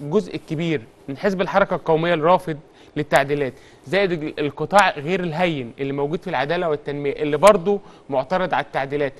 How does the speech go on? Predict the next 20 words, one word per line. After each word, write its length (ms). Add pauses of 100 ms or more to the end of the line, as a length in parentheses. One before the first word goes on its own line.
(260)
بالإضافة 500
إلى 140
تاني 460
أكبر 240
كتلة 280
في 100
البرلمان 520
وتالت 480
أكبر 280
كتلة 260
في 80
البرلمان 540 (480)
يصوتوا 480
بلا، 220
إذن 160
لا 260
لازم 240
تكسب 360
منطقياً. 460 (960)
طيب 240